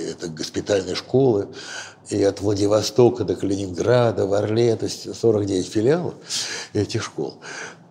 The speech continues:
то я же, э, выезжаю довольно часто на места и понимаю, что жизнь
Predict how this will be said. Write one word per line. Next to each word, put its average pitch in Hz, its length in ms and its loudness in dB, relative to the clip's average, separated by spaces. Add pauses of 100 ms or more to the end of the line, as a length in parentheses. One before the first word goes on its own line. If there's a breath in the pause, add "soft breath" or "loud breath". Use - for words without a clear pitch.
(140)
то 117 260 6
я 139 300 4
же, 131 140 4
э, 117 500 2
выезжаю 131 680 4
довольно 110 440 0
часто - 360 -8
на 95 120 -8
места 87 420 -8 (480)
и 104 320 -4
понимаю, 123 500 -4
что 113 220 -2
жизнь 147 320 0